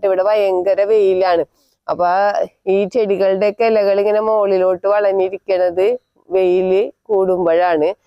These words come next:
പിന്നെ താഴേക്കാണ് ഈ ഇലകൾ വളഞ്ഞിരിക്കണമെങ്കിൽ കീടങ്ങളായിരിക്കുള്ളൂ. അപ്പൊ നമുക്ക് ഇങ്ങനെ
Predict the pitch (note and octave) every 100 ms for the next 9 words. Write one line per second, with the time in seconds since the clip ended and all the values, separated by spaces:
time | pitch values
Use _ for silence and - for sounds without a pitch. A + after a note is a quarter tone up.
0 | _ _ - D3+ E3 F3 F#3 F3 F3 E3+
1 | F#3 F#3+ G#3 G#3 G#3+ G#3 F#3 F#3 G3+ G3+
2 | F#3+ F#3 F#3 F#3+ F3+ F3+ F3 F#3 A3+ A3
3 | F#3 F3 E3+ F3 D3+ - D3+ D3 _ _
4 | _ - E3+ F3+ F3 F3+ F#3+ G#3+ _ _
5 | - F3+ F3+ F3+